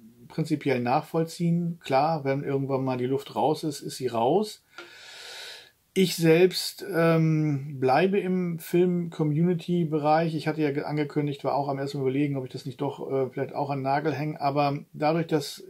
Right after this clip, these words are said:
äh, ich eben nicht so auf, ähm, die neuesten Neuheiten, ähm, darin in dem Bereich vorpresche, das hat er ja viel auch gemacht, hat Neuheiten vorgestellt.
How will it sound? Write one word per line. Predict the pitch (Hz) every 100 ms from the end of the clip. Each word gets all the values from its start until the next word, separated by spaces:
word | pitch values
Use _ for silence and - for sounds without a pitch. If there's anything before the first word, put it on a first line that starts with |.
| 151
äh, | 139
ich | 208 - 156
eben | 147
nicht | 147 160
so | - 147
auf, | - -
ähm, | 143 135 131 131 127 120
die | 135
neuesten | 131 135 175 - 147
Neuheiten, | 143 175 165 139 131 - 113 107 _ _ _ _ - - - _ _ -
ähm, | 139 127 127 127 127 131 - _ -
darin | 135 147 165 139 143
in | 135
dem | 135 123
Bereich | 123 120 120
vorpresche, | - 131 117 - 123 - 143 151
das | 143 -
hat | -
er | 175
ja | 160
viel | 165 147 139
auch | 139
gemacht, | 151 143 151 147
hat | 120
Neuheiten | 123 131 135 143 139
vorgestellt. | 147 143 139 151 143 165